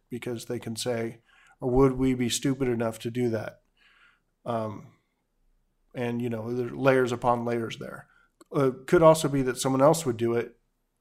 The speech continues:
um, to point to the N S A. So maybe Israel creates something just like it and then puts, uh, the N S A code names in there so it looks like the U S did it. Um,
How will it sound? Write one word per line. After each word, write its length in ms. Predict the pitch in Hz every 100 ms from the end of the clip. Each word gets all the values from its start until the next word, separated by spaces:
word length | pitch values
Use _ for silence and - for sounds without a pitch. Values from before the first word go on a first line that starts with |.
| -
um, 400 | 123 123 120 120
to 120 | 139
point 460 | 120 180 165 156 -
to 100 | 127
the 140 | 120
N 100 | 113
S 180 | 107 -
A. 160 | - -
So 200 | - 117
maybe 480 | 117 117 113 110 - _
Israel 640 | 175 160 135 120 117 120 - - - - _
creates 540 | - 139 131 127 - -
something 420 | - 123 135 127
just 280 | 123 139 -
like 240 | 139 127
it 240 | 120 113 - _
and 120 | 127 120
then 200 | 123 120
puts, 420 | - 131 - -
uh, 320 | 123 117 117
the 220 | 113 123
N 100 | 131
S 180 | 127 -
A 120 | 123
code 260 | 120 135 123
names 300 | 120 117 117
in 100 | 113
there 360 | 117 113 110 - _ _ _ _
so 240 | - 123
it 80 | 117
looks 180 | 123 -
like 180 | 113 117
the 100 | 117
U 180 | 120
S 160 | 110 -
did 220 | - -
it. 100 | - _ _ _ _ _ _ _ _
Um, 480 | 120 117 113 110